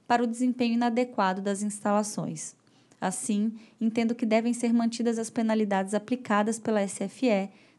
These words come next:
decorrentes da não conformidades N três, N quatro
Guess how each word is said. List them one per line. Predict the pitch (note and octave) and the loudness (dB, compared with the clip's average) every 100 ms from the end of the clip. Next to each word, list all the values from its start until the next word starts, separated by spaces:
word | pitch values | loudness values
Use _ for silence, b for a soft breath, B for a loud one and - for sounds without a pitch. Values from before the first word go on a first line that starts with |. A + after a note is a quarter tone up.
| - | 0
decorrentes | B3 B3 B3+ A3+ A3 - | 0 2 2 2 -2 0
da | A3+ | 0
não | A3+ G3+ | 2 0
conformidades | G#3 G#3 G#3+ G#3+ G3 F3 E3+ F#3+ - - - | -2 -4 -2 0 0 -2 -4 -8 -14 -16 -6
N | G3 G#3 | 0 0
três, | G#3 G3+ G3 G#3+ G#3+ - | 0 2 2 2 -2 -4
N | G#3+ A#3 | 0 2
quatro | A#3 G#3+ F#3 F#3 G3+ | 2 -2 -2 -4 -10